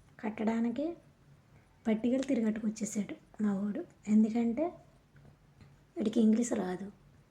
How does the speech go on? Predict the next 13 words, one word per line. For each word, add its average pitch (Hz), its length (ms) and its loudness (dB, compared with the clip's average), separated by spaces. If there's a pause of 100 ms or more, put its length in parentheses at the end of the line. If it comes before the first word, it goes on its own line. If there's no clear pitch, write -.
(540)
వాడికి 220 340 -6
అరబీ 196 400 -2
వచ్చు. 240 460 -8 (880)
అక్కడ 233 240 -6
కూడా 226 340 -2
అరబీ 214 360 0
వచ్చు. 220 360 -2
వాళ్ళు 220 460 -2
ఏం 220 260 2
మాట్లాడారు 214 560 0
వీడికి 214 240 -6
అర్థం 202 300 -6
కాదు, 233 320 -6